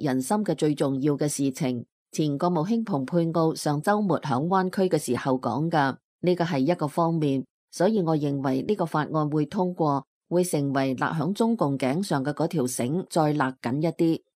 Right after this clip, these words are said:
目前南海已經成為國際社會聚焦嘅地方，為乜嘢中共會成為眾矢之嘅呢？方偉話，我哋中國人當然都希望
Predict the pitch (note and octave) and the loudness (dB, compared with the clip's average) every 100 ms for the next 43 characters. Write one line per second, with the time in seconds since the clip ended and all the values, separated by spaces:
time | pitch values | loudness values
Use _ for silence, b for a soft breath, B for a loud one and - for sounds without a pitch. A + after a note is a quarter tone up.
0 | _ - D#3+ D#3 D3+ C#3 C#3 C#3 C3 F#3+ | _ -2 -2 2 2 2 2 0 0 0
1 | G#3 F3+ A3 G#3+ D3+ C3+ C3+ C3 C3 D#3+ | 2 2 2 0 0 2 2 2 2 0
2 | - D#3 D#3 - D3+ C#3 C3 - C3+ C3 | 2 0 2 0 2 2 0 2 0 2
3 | F3 E3+ C3+ C3 B2 E3+ E3+ - _ C#3+ | 0 0 0 0 2 2 2 -2 _ -2
4 | C#3 F#3 E3 D3+ G3+ G3+ D#3 C#3+ D#3 D#3 | 2 2 2 2 -2 0 0 2 0 0
5 | C#3 C3 C3 C3 - E3+ E3 - C#3 F3 | -2 0 2 0 2 2 2 0 -2 0
6 | F#3+ F#3 - E3 F3 F3+ _ _ _ F#3+ | 2 2 2 2 0 -2 _ _ _ 2
7 | F#3+ F3 D3 D3 C3+ B2 - _ - E3 | 4 4 2 2 0 0 -6 _ -4 0
8 | F3 D#3+ A3 G3+ D#3+ C#3 B2+ G3 G3+ G3 | 2 2 0 0 0 0 0 2 2 2
9 | C#3 D#3+ F#3 F#3 F#3 D3+ C3+ | 0 0 2 2 4 2 0